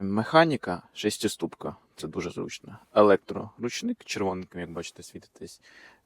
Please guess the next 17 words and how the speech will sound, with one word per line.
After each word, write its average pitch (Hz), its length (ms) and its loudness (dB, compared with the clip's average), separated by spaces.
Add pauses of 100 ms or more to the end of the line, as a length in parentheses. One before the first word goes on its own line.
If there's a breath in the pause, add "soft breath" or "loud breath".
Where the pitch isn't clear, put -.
Е, 92 380 -2
іде 107 280 2
така - 280 -2
приємна 95 500 -2
магнітола, 120 960 -2
невелика 104 500 -4
і 95 80 -4
немаленька. 82 800 -10 (260 soft breath)
Тут - 140 -14
стоїть 95 320 -2
двохзонний 95 520 -2
клімат, 147 540 -6 (300)
регулювання 90 760 -4
потоку, - 600 -6 (600 soft breath)
кондиціонер 98 720 -6
працює - 460 -4
заправлений. - 840 -10